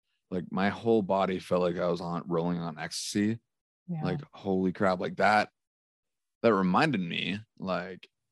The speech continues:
Speaker 1: okay, if I do drink, I'm probably gonna go back. And, like, seeing her doing really well was, like, really, really cool. Um, so, yeah,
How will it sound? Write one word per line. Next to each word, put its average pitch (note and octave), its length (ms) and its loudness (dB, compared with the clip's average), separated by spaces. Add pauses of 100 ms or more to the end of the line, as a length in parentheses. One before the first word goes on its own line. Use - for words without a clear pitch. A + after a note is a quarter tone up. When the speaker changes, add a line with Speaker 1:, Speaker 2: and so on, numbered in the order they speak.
Speaker 1:
okay, F2+ 380 -8
if F2+ 100 -14
I F2 80 -8
do G2 180 0
drink, F2+ 340 -2
I'm E2+ 140 -10
probably F#2 280 -2
gonna F#2 160 -4
go F2 100 -8
back. - 440 -16 (360)
And, B1 320 -12
like, F2+ 200 -10
seeing G2+ 280 2
her F2+ 180 0
doing E2+ 300 0 (320)
really E2+ 380 0
well E2+ 360 -2
was, F2 120 -6
like, F2 180 -6 (180)
really, E2+ 260 -2
really D2+ 300 -6
cool. C2+ 380 -10 (760)
Um, G1+ 400 -8 (1080)
so, F2 720 4 (1160)
yeah, A#2+ 380 2